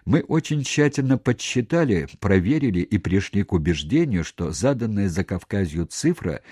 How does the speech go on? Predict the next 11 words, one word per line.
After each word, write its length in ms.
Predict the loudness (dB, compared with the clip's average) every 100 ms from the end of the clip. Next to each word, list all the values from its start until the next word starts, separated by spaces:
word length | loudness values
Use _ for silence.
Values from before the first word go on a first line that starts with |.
| -20 -4
чрезмерно 800 | 2 4 4 0 0 0 -2 0
велика, 580 | -2 -2 -4 -8 -10 -14 _ -16 0
непосильна, 840 | 2 2 0 -4 0 0 0 -6 -8 -18 -20 -6 6
и 120 | 6
попытка 580 | 6 2 2 0 2 2
ее 280 | 6 6 8
реализации 760 | 6 6 4 2 0 0 0
может 380 | 2 2 0 -2
создать 500 | -4 -2 0 0 -2
крупные 600 | -4 -2 -2 -2 -2 -2
осложнения. 960 | -6 -8 -4 -6 -4 -6 -6 -8 -14